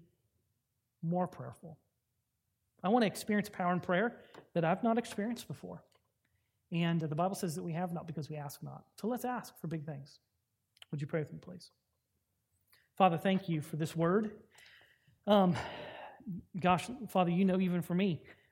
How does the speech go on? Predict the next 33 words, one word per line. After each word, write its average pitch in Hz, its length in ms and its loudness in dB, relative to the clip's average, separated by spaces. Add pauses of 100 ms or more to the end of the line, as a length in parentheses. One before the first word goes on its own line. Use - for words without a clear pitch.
(140)
I 160 80 -2
don't, 165 300 0
I 165 80 0
don't 180 140 -2
wanna 170 180 2
be, 160 280 -2
I 160 80 0
don't 175 140 -4
wanna 170 180 0
be 160 140 0
an 156 80 0
imposition 165 640 0
on 208 180 0
anyone. 220 480 2 (380)
I 151 80 -4
hate 170 260 -2
to - 160 -6
ask 175 420 0
for - 200 -8
help. 233 540 4 (380)
Um, 165 280 2
I'm 151 140 -2
prideful, 196 600 2
I'm 160 100 0
stubborn, 214 440 4 (440)
all 180 160 4
these 196 200 2
things 202 300 2
that 160 100 0
are 160 60 2
bad 170 360 6
about 180 440 4 (160)
n-, 226 260 -8